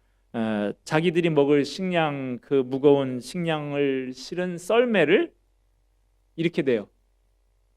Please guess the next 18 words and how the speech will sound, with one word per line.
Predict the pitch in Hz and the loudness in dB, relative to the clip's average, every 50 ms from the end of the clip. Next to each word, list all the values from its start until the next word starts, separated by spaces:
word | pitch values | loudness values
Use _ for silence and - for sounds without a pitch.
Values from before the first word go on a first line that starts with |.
| _ _ _ | _ _ _
사람이 | - - - 202 226 226 220 208 202 190 190 214 | -12 -2 4 4 6 8 8 8 8 6 4 2
썰매를 | 202 - 220 220 226 214 208 180 165 - | 0 2 2 2 2 2 2 2 2 2
끌고 | 170 151 135 127 | 0 -2 -2 -2
가요. | 117 110 104 95 95 _ _ _ _ _ _ _ _ _ _ _ _ _ _ _ _ _ _ _ _ _ _ _ _ _ _ | -2 -4 -6 -8 -12 _ _ _ _ _ _ _ _ _ _ _ _ _ _ _ _ _ _ _ _ _ _ _ _ _ _
이런, | - 147 165 165 156 135 175 190 - _ _ _ _ | -10 -8 -4 -4 -4 -4 -4 -8 -14 _ _ _ _
당연히 | - - 214 156 156 156 156 151 170 220 294 370 - _ _ - | -12 -8 -6 -4 -2 -2 -2 0 2 2 0 0 -4 _ _ -6
행군 | 240 254 247 226 226 202 | -4 0 0 2 0 0
속도가 | - 190 160 - - 139 120 113 147 180 214 220 - _ _ _ _ _ _ | -2 -4 -8 -6 -4 -4 0 2 2 0 0 0 -4 _ _ _ _ _ _
크게 | - - - 202 190 - | -16 -6 -4 -4 -2 0
떨어질 | - 208 214 208 180 175 156 | 0 0 0 0 0 -2 -4
수밖에 | - - - 117 110 _ - 110 | -6 -8 -10 -10 -8 _ -6 -4
없는 | 104 104 107 104 101 | -4 -4 -4 -6 -8
거죠. | - - _ _ _ _ _ _ _ _ _ - - - - _ _ | -10 -14 _ _ _ _ _ _ _ _ _ -20 -20 -20 -20 _ _
자, | - 170 151 - | -2 0 0 0
그렇게 | 185 175 - - | 0 -2 2 2
해서 | 196 175 185 170 160 202 233 - - - | 2 4 6 6 6 6 6 2 -2 -8
천구백십일 | - 220 220 220 208 214 208 202 - - - 202 214 202 196 | -4 -2 0 2 4 6 6 6 4 2 -2 -2 0 2 4
년 | 185 175 160 135 117 107 - | 6 6 4 4 2 -4 -10